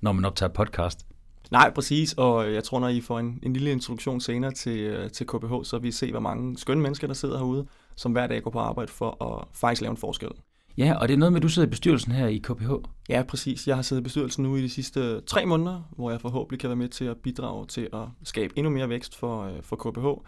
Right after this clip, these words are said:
Speaker 2: og ultimativt være med til at skabe det her økosystem for virksomheder, der arbejder med impact, som vi virkelig har behov for i, i Danmark.
Speaker 1: Ja, så man kan godt sige, at det her K B H, det er et, øh, et startup,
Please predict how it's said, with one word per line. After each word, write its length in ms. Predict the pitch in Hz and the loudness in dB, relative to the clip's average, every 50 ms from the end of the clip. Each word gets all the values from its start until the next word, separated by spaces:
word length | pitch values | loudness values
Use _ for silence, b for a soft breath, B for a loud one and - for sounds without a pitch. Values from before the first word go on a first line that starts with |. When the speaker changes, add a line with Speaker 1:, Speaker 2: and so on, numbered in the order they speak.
| B B B B B | B B B B B
Speaker 2:
og 120 | - 113 113 | -2 0 2
ultimativt 600 | 123 120 - 131 127 117 117 - 117 110 104 - - 117 | 2 2 2 0 0 0 0 -2 -4 -4 -4 -6 -6 -2
være 80 | 117 | 0
med 120 | 117 117 113 | 0 0 0
til 120 | - 131 | -2 -4
at 40 | 123 | -4
skabe 280 | - - 113 113 113 - | -2 -2 0 0 0 -2
det 80 | - 120 | -2 0
her 140 | 123 117 - - | 0 0 0 2
økosystem 720 | 131 139 156 175 165 - 135 - - 107 - - - - - | 2 2 2 2 -2 -6 -8 -4 -4 -6 -6 -6 -10 -12 -14
for 400 | - - - 104 104 107 107 120 | -10 -6 -4 -4 -4 -4 -6 -2
virksomheder, 500 | 120 120 120 - - 127 117 117 110 107 | 0 0 0 0 0 -2 -2 -2 -4 -4
der 80 | 107 107 | -4 -4
arbejder 380 | 101 - 117 - - - 107 110 | -4 -6 -6 -6 -6 -6 -4 -4
med 100 | 113 - | 0 2
impact, 440 | 117 127 123 120 113 - - - _ _ _ _ _ _ _ _ - | 2 2 2 2 -4 -6 -10 -16 _ _ _ _ _ _ _ _ -12
som 280 | - - - 117 117 | -4 -2 0 2 4
vi 80 | 113 120 | 2 2
virkelig 380 | 117 120 131 139 139 139 127 120 | 2 4 6 6 6 6 2 -2
har 80 | 120 | -2
behov 260 | 120 117 113 113 113 | -4 -4 -4 -4 -4
for 260 | - - 110 120 120 120 - - | -2 -4 -4 -4 -4 -10 -12 -6
i, 240 | - 123 117 113 117 | -4 -2 -2 -2 -4
i 140 | 123 - - | -4 -4 -2
Danmark. 320 | 120 113 113 - 127 151 - - - - _ _ _ _ B B B B B B B | 0 0 0 -2 -6 -8 -10 -14 -20 -20 _ _ _ _ B B B B B B B
Speaker 1:
Ja, 80 | 113 | 2
så 120 | 110 - 113 | 4 4 4
man 100 | 107 101 | 2 2
kan 80 | 98 | 2
godt 160 | 87 107 120 - | 2 2 2 2
sige, 220 | - - 139 139 | 4 4 4 4
at 100 | 120 - | 4 4
det 100 | 139 139 | 2 4
her 100 | 135 127 | 4 2
K 200 | 120 - - 104 | 0 0 -4 -2
B 40 | - | 0
H, 100 | 90 107 131 113 107 - | 0 2 2 0 0 0
det 160 | 123 113 101 | 0 0 2
er 160 | 107 113 117 - | 0 0 0 -2
et, 320 | - 101 90 - - - 104 | -2 -4 -4 -4 -4 -4 0
øh, 160 | 92 90 87 | 0 0 0
et 180 | 82 85 82 - | 0 -2 -2 -4
startup, 580 | - - 113 110 135 135 113 107 - - - | 0 2 2 4 4 4 2 0 0 -6 -12